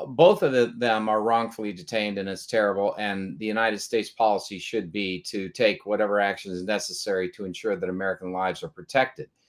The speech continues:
However, what he has done, Biden, by negotiating with Putin over two of them and allowing one to remain and the other to be released, and choosing essentially, uh, the one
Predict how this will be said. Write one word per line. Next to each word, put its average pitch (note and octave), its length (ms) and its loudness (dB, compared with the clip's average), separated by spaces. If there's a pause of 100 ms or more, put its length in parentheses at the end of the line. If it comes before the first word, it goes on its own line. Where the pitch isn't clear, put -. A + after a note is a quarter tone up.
(520)
However, C3+ 420 10
what C#3 400 6
he B2+ 300 -2
has A2+ 280 2
done, G#2+ 600 6 (140)
Biden, F2 480 4
by G2 320 2
negotiating G#2+ 1200 2
with A#2 340 2 (160)
Putin F#2+ 480 2 (140)
over G#2+ 440 4
two F#3 280 4
of F2+ 160 -2
them F#2+ 280 -6 (340)
and A#2 120 -2
allowing A2+ 640 2
one C3+ 300 2
to A2+ 140 -8
remain G#2+ 580 -2
and G2 120 -6
the F#2+ 120 -4
other G#2+ 240 0
to F#2+ 80 -8
be F#2 180 -8
released, G2+ 600 0
and F2+ 140 -6
choosing C3+ 540 -2
essentially, F2 880 -4 (640)
uh, F#2+ 240 2
the G2+ 160 0
one G#2 640 2